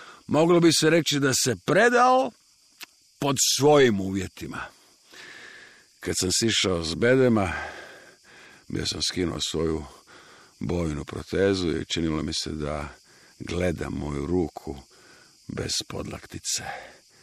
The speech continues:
Da gleda jednu, pa drugu ruku. Da me neki čovjek tako promatrao,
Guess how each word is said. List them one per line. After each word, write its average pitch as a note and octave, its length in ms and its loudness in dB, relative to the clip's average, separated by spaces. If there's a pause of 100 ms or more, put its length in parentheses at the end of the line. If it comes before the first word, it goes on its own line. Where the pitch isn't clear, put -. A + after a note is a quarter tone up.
(360)
Da - 160 -8
gleda E2+ 420 -2
jednu, D#2+ 520 -2 (580)
pa D#2 120 -6
drugu E2 500 -10
ruku. - 520 -18 (1120)
Da G#2+ 140 -12
me G#2+ 80 -6
neki G#2+ 480 -8 (220)
čovjek F#3 420 0
tako C3 440 -8
promatrao, A2 920 -4